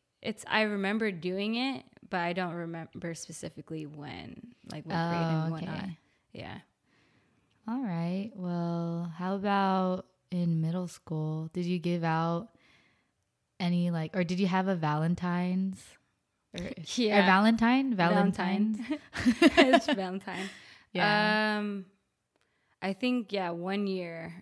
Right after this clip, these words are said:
Speaker 1: I did. It was, like, in, I was, like, in the fifth grade. Or I think maybe I had one every year. I'm not sure, but
Speaker 2: Okay.
Speaker 1: <laughs>
Speaker 2: She was prepared every year.
Speaker 1: <laughs> But the one that I do remember, it, it was a story that I, I've spoke about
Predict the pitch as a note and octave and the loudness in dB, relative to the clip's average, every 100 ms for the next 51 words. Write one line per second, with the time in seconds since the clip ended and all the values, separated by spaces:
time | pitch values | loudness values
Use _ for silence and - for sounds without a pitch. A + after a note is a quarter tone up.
0 | - E3+ E3+ D#3+ D3+ D3+ F3+ - E3+ E3+ | -10 -8 -8 -10 -12 -12 -14 -14 -12 -10
1 | E3+ F3 - F3 F3 E3+ D#3+ D3+ F3 F3+ | -10 -12 -10 -10 -8 -8 -10 -12 -12 -10
2 | F3+ F3+ D#3+ - D#3 - D#3+ D#3+ D#3+ F3 | -10 -10 -12 -12 -14 -12 -14 -12 -10 -12
3 | - _ _ _ _ _ _ C4+ D#4+ D#4+ | -14 _ _ _ _ _ _ -6 -4 -2
4 | G#3+ G3+ G3+ F#3+ F#3+ G3 G3 F#3 - E3+ | -2 -2 -2 -2 -4 -4 -4 -6 -6 -8
5 | F3 F3 E3+ F3 - G3 F#3 - F#3+ E3+ | -6 -6 -8 -8 -8 -6 -6 -4 -4 -2
6 | E3+ E3+ F3+ F#3 A3+ C#4 - E4 C#4+ C#4+ | -4 -4 0 2 2 0 6 8 10 10
7 | C#4+ D4 D#4+ E4 F4 D#4+ B3+ - C4 D4 | 10 10 8 6 6 2 -2 -8 -4 -4
8 | - A#3 - A3 B3 A#3+ A3+ F#3 F#3 F3 | -2 -4 0 2 4 2 2 -2 -4 -2
9 | G#3+ G#3 D#4 C#4+ A#3 B3 G#3+ B3 C4+ B3 | 2 6 6 6 2 0 2 2 4 2
10 | C4 B3+ A3+ A3 G#3+ G3+ G3 G3 F#3+ - | 4 4 2 2 0 -2 -4 -2 -4 -4
11 | F#3 - F3+ F3+ F#3+ F3 E3+ - F#3 F#3 | -6 -6 -8 -4 -6 -6 -10 -6 -4 -4
12 | D#3+ F#2 - E3+ E3+ E3 - F3 E3 - | -6 -6 -6 -6 -8 -10 -8 -8 -8 -14
13 | _ - - - F#3 F3 E3+ D3+ A2 | _ -20 -16 -6 -6 -4 -6 -6 -8